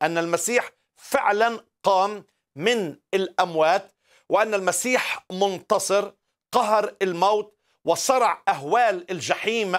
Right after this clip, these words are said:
والهاوية، وغلب الشيطان، وسيرنا في موكب نصرته في كل حين.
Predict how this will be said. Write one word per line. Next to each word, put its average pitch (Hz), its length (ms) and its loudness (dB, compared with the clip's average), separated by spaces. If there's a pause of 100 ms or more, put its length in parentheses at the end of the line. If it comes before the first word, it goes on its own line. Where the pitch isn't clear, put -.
(120)
والهاوية، 185 1000 0 (240)
وغلب 208 460 0 (100)
الشيطان، 190 720 0 (480)
وسيرنا 202 1080 2 (100)
في 165 520 -4
موكب 196 720 0 (560)
نصرته 170 1000 -2 (280)
في 127 220 -10 (120)
كل 262 460 -2 (400)
حين. 208 520 0